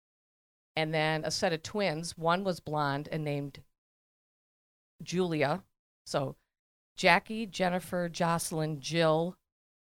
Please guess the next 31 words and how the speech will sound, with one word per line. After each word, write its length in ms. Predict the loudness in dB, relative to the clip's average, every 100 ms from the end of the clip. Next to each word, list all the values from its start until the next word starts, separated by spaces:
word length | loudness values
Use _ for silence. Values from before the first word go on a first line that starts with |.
| _ _ _ _ _ _ -10
Julia, 680 | 0 2 4 6 6 4 _ 4
all 200 | 8 8
blonde, 500 | 6 2 2 0 -4 -6
and 120 | -6
three 220 | -2 -2
of 80 | 0
them 160 | 0
identical. 580 | 0 -2 -4 -4 -6 -6 _ _ _ _ -8
And 140 | -4 -2
then 160 | -4 -4
Kim 200 | -6 -4
and 140 | -6
Francesca, 580 | -8 -8 -8 -10 -12 -16 _ -6 -6
<laughs> 300 | 0 -2 0
two 140 | -2
brown-haired 420 | 2 2 0 -4
girls. 280 | -8 -12 -14 _ -20 -20 _ _ _ _ _ _ 0
Uh, 240 | 2 2 -4 -16 -18 _ _ _ _ _ -2
it 100 | 4
wasn't, 460 | 4 4 -4 -4 -2
I 80 |
mean, 160 | 0 4
I 120 | 2
just 240 | 2 -2 2
felt 180 | 0
comfortable 440 | 2 -4 -4 -4 -2
immediately 580 | -2 -4 -4 -4 -6 -4
with 200 | -6 -4
him, 280 | -6 -6 -6
and 360 | -6 -4 -4 -8 -12
l-, 280 | -12 -14